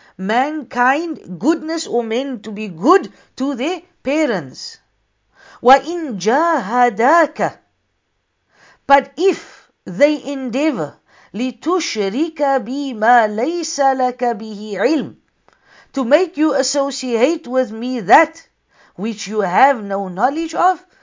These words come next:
فَلَا تُطِعْهُمَا. Then do not obey them. And this is the lesson that I would like to come to. That when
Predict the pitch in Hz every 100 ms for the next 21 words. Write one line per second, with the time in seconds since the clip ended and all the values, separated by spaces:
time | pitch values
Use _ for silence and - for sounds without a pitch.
0 | _ _ - 214 202 190 220 269 240 214
1 | 214 180 185 190 240 294 - - 196 185
2 | 160 156 151 _ _ _ _ _ _ _
3 | _ _ _ _ _ 170 226 254 254 214
4 | 285 277 - 185 160 151 135 123 - _
5 | _ _ _ - 233 202 330 339 320 214
6 | 214 233 240 220 202 190 175 170 165 160
7 | 151 127 117 _ _ _ _ _ _ _
8 | _ _ _ _ _ _ _ _ _ _
9 | _ _ _ _ _ _ _ _ _ _
10 | _ _ _ _ _ _ _ - 165 233
11 | 285 - _ _ - 202 185 349 370 294